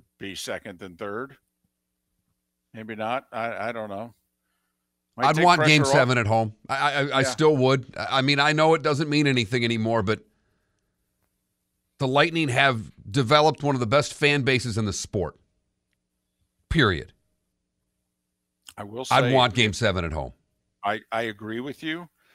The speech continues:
Speaker 1: but I actually think it'd be an advantage for Toronto to start on the road, 'cause I think there's so much pressure on the Leafs when they're at home. Like, a split is considered,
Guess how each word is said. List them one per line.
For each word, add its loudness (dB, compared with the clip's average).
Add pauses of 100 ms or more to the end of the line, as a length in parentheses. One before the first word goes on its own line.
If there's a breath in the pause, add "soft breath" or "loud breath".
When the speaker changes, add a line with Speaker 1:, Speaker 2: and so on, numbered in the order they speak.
(200)
Speaker 1:
but -8
I -2
actually -4
think -10
it'd -12
be -10
an -10
advantage -10
for -16
Toronto -10
to -16
start -8
on -12
the -18
road, -20 (1000)
'cause -8
I 0
think -10
there's -6
so -4
much -8
pressure -8
on -14
the -18
Leafs -14
when -14
they're -16
at -18
home. -20 (2000)
Like, -6
a -4
split -4
is -6
considered, -6